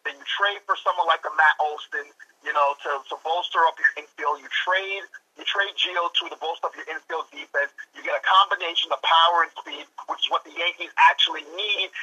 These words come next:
instead of being all power and nothing. And then you actually have a competent lineup that can compete with all the other teams. And then you can maybe address bullpen help, because I don't think the Yankees are gonna go for starters, 'cause let's be honest, their starting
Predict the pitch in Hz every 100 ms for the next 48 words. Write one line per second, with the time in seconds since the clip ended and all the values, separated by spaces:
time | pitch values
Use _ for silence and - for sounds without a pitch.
0 | - - 180 - 170 - 151 170 170 -
1 | 165 170 156 147 170 170 - 143 139 -
2 | 139 151 - 185 208 196 170 170 170 -
3 | 170 147 - 175 170 - - 165 - 156
4 | 175 170 143 143 - 139 - - - -
5 | - - - 156 - - 135 123 - -
6 | _ - - - 180 190 180 - 160 -
7 | - - - 165 160 151 - 147 - 147
8 | 139 - 143 135 131 143 143 151 156 185
9 | 180 175 156 151 147 160 147 139 147 -
10 | 135 196 208 175 165 - - 160 175 -
11 | 170 226 226 190 _ - _ - 170 202
12 | 190